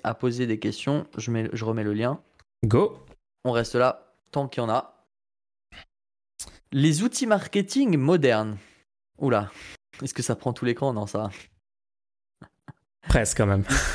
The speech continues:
Speaker 1: Les outils marketing modernes permettent de générer de, de gros articles de blog sur tous les sujets. Ces articles sont destinés à être lus par des humains alors que personne ne les a écrits.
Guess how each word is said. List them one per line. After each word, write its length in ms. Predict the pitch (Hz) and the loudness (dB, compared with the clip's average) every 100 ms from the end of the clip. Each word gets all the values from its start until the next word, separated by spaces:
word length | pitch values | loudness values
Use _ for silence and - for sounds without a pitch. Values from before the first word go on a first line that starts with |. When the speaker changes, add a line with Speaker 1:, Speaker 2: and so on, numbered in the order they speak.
| - - - _ _ _ _ _ - | -6 -12 -18 _ _ _ _ _ -2
Speaker 1:
Les 240 | 156 135 | 2 2
outils 220 | 165 165 185 | 0 0 2
marketing 460 | 165 160 151 185 | 2 2 0 0
modernes 520 | 151 147 139 175 196 - - | 2 4 4 2 -4 -8 -2
permettent 300 | 147 147 170 | 2 4 2
de 100 | 131 | 2
générer 380 | 123 143 147 170 | 2 2 2 0
de, 140 | 131 | 0
de 320 | 120 123 117 120 | -4 -4 -2 -2
gros 400 | 117 139 180 160 | 0 2 4 4
articles 500 | 151 - 165 - 147 - | 0 -6 -6 -8 -14 -12
de 300 | 117 131 120 | -12 -4 -2
blog 380 | 117 131 180 147 | 2 2 2 0
sur 240 | - 117 | -6 -6
tous 100 | - | 0
les 100 | 151 | 0
sujets. 440 | 139 120 113 131 - _ _ _ _ _ - | 0 -2 -2 -2 -4 _ _ _ _ _ -6
Ces 220 | 131 127 | 0 2
articles 280 | 127 180 - | 2 -2 -2
sont 120 | 131 | 0
destinés 880 | 131 - 131 - 139 143 160 202 - | 0 -2 -10 -6 0 2 2 -2 -4
à 100 | 120 | -2
être 220 | 120 120 | -2 -2
lus 240 | 127 147 196 | 0 0 2
par 200 | 147 117 | 0 0
des 280 | 110 104 143 | -4 -2 0
humains 320 | 139 143 196 - | 0 0 -6 -6
alors 300 | 117 120 120 | -2 0 0
que 200 | 135 139 | 0 0
personne 600 | - - 131 - 143 160 | 0 -2 -2 0 2 2
ne 80 | 131 | 0
les 220 | 113 113 | -2 0
a 120 | 131 - | -2 -2
écrits. 420 | 123 - 117 117 | -6 -6 -6 -6